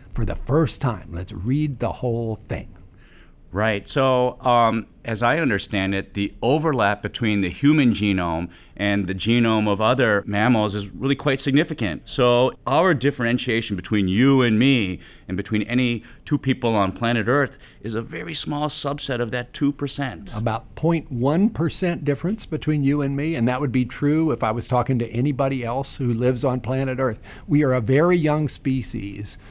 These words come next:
Speaker 1: and genomics gives us, if we needed more evidence, the evidence that we are all related. We're all part of one family. And anybody who is trying to use genetics as an argument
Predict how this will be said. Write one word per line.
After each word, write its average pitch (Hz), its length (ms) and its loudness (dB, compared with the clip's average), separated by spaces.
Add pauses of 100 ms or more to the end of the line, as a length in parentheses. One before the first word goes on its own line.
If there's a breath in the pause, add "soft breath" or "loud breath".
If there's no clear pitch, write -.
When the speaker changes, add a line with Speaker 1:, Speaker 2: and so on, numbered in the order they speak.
(280 loud breath)
Speaker 1:
and 131 200 2
genomics 143 680 4
gives 147 300 2
us, 156 400 2
if - 140 -4
we 127 100 2
needed 143 380 2
more 135 180 2
evidence, 120 640 -2 (460 loud breath)
the 127 160 4
evidence 120 520 0
that 123 180 -4
we 139 160 4
are 151 260 2
all 101 200 -6
related. 107 580 -6
We're 127 160 -4
all 131 220 0
part 123 500 -4
of 117 220 -6
one 113 240 0
family. 113 600 -4
And 107 280 -6
anybody 156 400 4
who 147 100 4
is 120 140 2
trying 147 260 2
to 120 60 2
use 127 420 2
genetics 131 560 0
as 123 140 -2
an 120 100 -4
argument 151 580 0